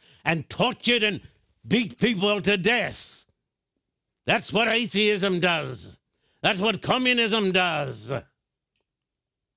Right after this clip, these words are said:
there were a group of Baptists there. And they would see the communists and the atheists beating other communists and atheists, and they would be screaming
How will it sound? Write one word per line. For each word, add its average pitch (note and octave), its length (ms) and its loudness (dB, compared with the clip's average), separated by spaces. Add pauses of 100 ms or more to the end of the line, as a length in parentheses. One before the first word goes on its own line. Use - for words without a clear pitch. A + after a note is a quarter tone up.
(1200)
there G3 140 2
were F#3+ 220 0
a F3 60 -2
group F3 280 -2
of F3 220 -2
Baptists - 720 -4
there. C3 400 0 (1800)
And C3+ 120 0
they F#3+ 120 2
would G3 200 0
see G#3+ 880 2
the F3+ 140 -2
communists G#3+ 720 0
and G3 180 2
the F#3+ 120 4
atheists F#3+ 540 0 (240)
beating G#3+ 420 2
other A3 260 0
communists G#3 680 0
and G3 140 2
atheists, F#3 500 0 (200)
and G3+ 160 2
they G#3+ 160 2
would G3+ 180 0
be F#3+ 180 0
screaming B3 840 0